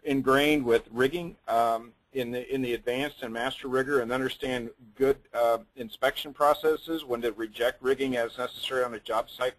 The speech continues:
particularly for critical lift activities. But the, uh, practice of rigging, the methodology, approved methods, uh, by the manufacturers, um, and, um, the, the practices, uh, has been adopted by the industry that are,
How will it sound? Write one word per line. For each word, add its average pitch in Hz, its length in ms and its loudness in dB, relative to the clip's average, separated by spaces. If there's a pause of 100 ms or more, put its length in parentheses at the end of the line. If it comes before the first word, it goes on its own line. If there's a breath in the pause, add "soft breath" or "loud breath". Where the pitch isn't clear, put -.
particularly 123 460 -6
for 107 120 -16
critical 135 400 -4
lift 113 220 -4
activities. 117 600 -4 (840)
But 127 180 6
the, 127 240 4
uh, 117 60 2
practice 156 540 2
of 117 120 -2
rigging, 131 400 2
the 110 60 -6
methodology, 131 880 2 (220)
approved 139 640 -2 (320)
methods, 135 640 0
uh, 113 200 -2
by 127 180 0
the 131 80 -4
manufacturers, 127 960 -4 (100)
um, 110 400 -4 (300)
and, 135 440 0 (200)
um, 117 360 -2 (240)
the, 143 300 2
the 143 100 0
practices, 143 640 0
uh, 120 280 2
has 131 240 2
been 131 180 -2
adopted 120 520 0
by 123 180 4
the 123 140 0
industry 131 400 -2
that 120 200 4
are, 113 260 2